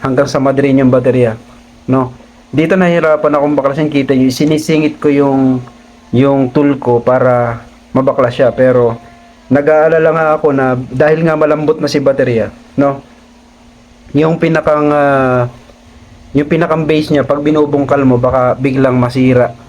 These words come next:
yung balat. Eh, duda ako, baka mamaya magliyab pa rin itong si battery kahit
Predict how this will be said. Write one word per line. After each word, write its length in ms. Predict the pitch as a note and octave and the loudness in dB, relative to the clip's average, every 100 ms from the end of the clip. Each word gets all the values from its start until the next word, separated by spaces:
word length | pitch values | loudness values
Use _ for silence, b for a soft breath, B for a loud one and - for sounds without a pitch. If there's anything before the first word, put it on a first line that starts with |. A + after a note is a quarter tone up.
| - | -6
yung 400 | C3 C#3+ D3 D3+ | -2 0 0 -2
balat. 320 | C3+ D3 C#3+ - - - - - - - | 0 0 -2 -8 -20 -20 -20 -20 -20 -12
Eh, 320 | - B2+ C3 C3+ | -2 0 2 2
duda 320 | D#3+ D#3 D#3 | 0 2 0
ako, 160 | D#3 | 0
baka 240 | C#3+ C3 C3 | 0 0 0
mamaya 240 | C#3 D3+ | 0 0
magliyab 560 | C3 B2+ B2+ C3 B2 A#2+ | 0 0 0 0 -2 -4
pa 80 | B2+ | 0
rin 80 | B2 B2+ | 2 0
itong 240 | B2 B2 | 0 -2
si 240 | B2 B2+ A2+ | 0 0 2
battery 480 | A#2 A#2 C3+ C3 A#2 | 0 -2 -2 -2 -2
kahit 240 | G#2 | -2